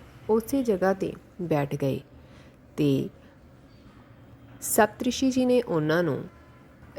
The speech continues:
"ਰਾਮ, ਰਾਮ" ਉਚਾਰਨ ਲਈ ਕਿਹਾ ਸੀ, ਪਰ ਉਹਨਾਂ ਨੇ ਰਾਮ ਨੂੰ ਪੁੱਠਾ ਪੜ੍ਹ ਲਿਆ। ਉਹ "ਮਰਾ, ਮਰਾ" ਉਚਾਰਨ ਲੱਗ ਪਏ। ਭਗਵਾਨ ਬਾਲਮੀਕ ਜੀ ਨੂੰ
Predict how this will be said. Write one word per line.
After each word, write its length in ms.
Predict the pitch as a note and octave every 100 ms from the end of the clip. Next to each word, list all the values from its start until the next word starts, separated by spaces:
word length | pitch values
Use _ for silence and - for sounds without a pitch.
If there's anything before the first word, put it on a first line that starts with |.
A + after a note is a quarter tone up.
| F3+
"ਰਾਮ, 600 | F3 D#3+ E3 F#3+ G#3 G#3 - E3+ D#3
ਰਾਮ" 400 | D3 C#3+ D3 G#2+ - - - - -
ਉਚਾਰਨ 420 | E3+ E3 D#3 D#3+
ਲਈ 140 | D#3 D#3
ਕਿਹਾ 220 | D3 C3+
ਸੀ, 220 | D#3 C#3 C#3+ - - - -
ਪਰ 140 | E3
ਉਹਨਾਂ 380 | - D3+ D3 D#3+
ਨੇ 240 | D3+ C#3 - - F3+
ਰਾਮ 340 | E3 D3+ D#3+ F3
ਨੂੰ 420 | F3+ F3+ F3+ F#3+ - -
ਪੁੱਠਾ 360 | G3+ - - C4+
ਪੜ੍ਹ 260 | F3 C3
ਲਿਆ। 220 | C#3 C#3+ - - - - - - -
ਉਹ 280 | D#3 D3+ G#3 - - - F#3+
"ਮਰਾ, 460 | F#3+ G3 A3 A3+
ਮਰਾ" 360 | G#3+ D#3 C#3 - - F#3
ਉਚਾਰਨ 400 | - D3 C#3 C#3
ਲੱਗ 140 | C3 C#3 -
ਪਏ। 220 | C3+ C#3 - - - - - - - - - - - - - -
ਭਗਵਾਨ 500 | A#3 G#3+ A3+ G3+ G3
ਬਾਲਮੀਕ 500 | F#3+ F3+ F3 F#3 F#3
ਜੀ 300 | F#3+ F#3+ F3+
ਨੂੰ 360 | F3+ D#3 D3